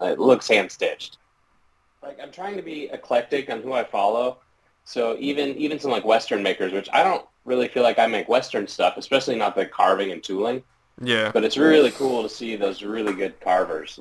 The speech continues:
Speaker 1: Like,
Speaker 2: Yeah.
Speaker 1: like, I follow Don Gonzalez just to see his beautiful work. Like, I'm not interested in doing carving or doing stamping, but it's just that it's just an amazing and a different facet to what we do.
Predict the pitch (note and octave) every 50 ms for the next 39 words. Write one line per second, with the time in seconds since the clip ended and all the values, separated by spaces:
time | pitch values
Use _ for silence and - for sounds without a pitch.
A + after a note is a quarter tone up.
0 | C2 - - F2+ F2+ F2 E2+ - - - _ - C#3+ B2+ A2+ G#2+ G#2+ A2 G#2+ G#2
1 | G#2 A#2 A2+ - D#3 D3 C#3+ C#3 A2 A#2 B2 A#2+ B2 A2+ A2+ G#2 G2 G#2 G#2+ G#2+
2 | G2+ F#2+ F2+ - - - G2+ F#2+ - - - - - G2+ F#2 F#2+ F2 E2 E2 E2+
3 | F2+ E2 E2+ D#2+ E2 D#2+ E2 E2+ D#2+ D#2 - - - - - - F2 F2 E2+ E2+
4 | - - - _ _ _ _ _ - - - - - _ _ _ _ _ - G#2+
5 | A#2+ B2 B2 A#2 - A#2 A#2 A2+ A2 - - B2+ A2+ A2 G#2+ G2+ A#2 C3+ D3 D3
6 | C#3+ D3 D3+ D3 C#3+ C#3+ D3+ D3+ D3+ D3+ D#3 - - - F#2 G2 G2+ A2+ B2+ C#3
7 | C#3+ C#3 - - D#3+ D#3 D#3+ D#3+ E3+ E3+ F3 - _ _ _ _ _ _ _ _
8 | _ _ _ - A#2 G#2+ A2 G#2+ - - A#2 G#2+ G2 - - - _ - G2+ F#2+
9 | F2+ E2+ - - - - - - - F#2 G2 G2 - - G2+ - - G#2 F#2+ F#2
10 | F#2 F#2 F#2 F2 F2 F2+ F2 E2+ D#2+ - - F#2+ G2 - A2+ A2 B2 B2 B2+ G#2
11 | G2 - G#2 F#2+ F#2+ - - - - - - F#2 E2 C2+ D#2 E2 - E2+ - -